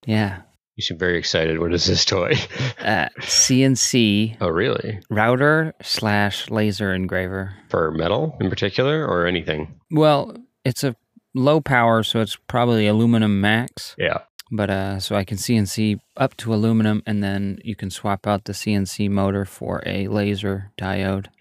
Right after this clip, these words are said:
Speaker 2: To do some etching?
Speaker 1: Yeah.
Speaker 2: Yeah. Where, where are you getting that from?
Speaker 1: Uh, Amazon, but it's one of, like, the highly rated desktop Chinese models.
Speaker 2: Ah, okay.
Speaker 1: Of, like, the cheap versions, this is the best you can get.
Speaker 2: Yeah, of the cheap one that you're not trying to make, like, a,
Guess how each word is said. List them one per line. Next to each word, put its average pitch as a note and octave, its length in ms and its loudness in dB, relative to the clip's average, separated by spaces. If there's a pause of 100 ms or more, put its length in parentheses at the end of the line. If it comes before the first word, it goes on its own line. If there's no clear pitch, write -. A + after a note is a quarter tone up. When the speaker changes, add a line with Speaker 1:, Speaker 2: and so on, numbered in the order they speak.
Speaker 2:
To E2 120 2
do E2+ 120 2
some - 200 -6
etching? G2+ 580 -2 (100)
Speaker 1:
Yeah. C#2+ 280 -8
Speaker 2:
Yeah. - 240 -6 (140)
Where, A2+ 260 -2
where A#2 160 -2
are - 20 0
you A#2 180 -2
getting G#2 240 -2
that G#2+ 200 -4
from? - 160 -6 (380)
Speaker 1:
Uh, D3 320 4 (160)
Amazon, C3 640 2
but A2 240 2 (160)
it's - 180 -8
one A#2+ 120 2
of, A#2 80 2
like, A2 200 -2
the G#2 320 -2 (600)
highly A2 440 2
rated G#2 480 0
desktop - 460 -6
Chinese G#2+ 440 -2
models. A2 420 -4 (140)
Speaker 2:
Ah, A2 180 0
okay. A2+ 280 -2 (220)
Speaker 1:
Of, G#2 120 -4
like, G#2+ 200 0
the G#2 100 -8
cheap A2 280 -2
versions, G#2 440 0
this G#2 240 -4
is G2+ 80 -10
the G2+ 100 -10
best G2 260 -4
you G2+ 80 -6
can F#2+ 200 -4
get. G2 220 -2 (520)
Speaker 2:
Yeah, E2 280 2
of E2 300 -2
the F2+ 100 0
cheap F#2+ 340 -2
one E2+ 160 0
that E2 100 0
you're D#2+ 100 -2
not E2 200 -2
trying E2 160 -2
to D#2+ 40 -4
make, D#2+ 200 -4
like, E2 160 -4
a, D#2+ 180 -4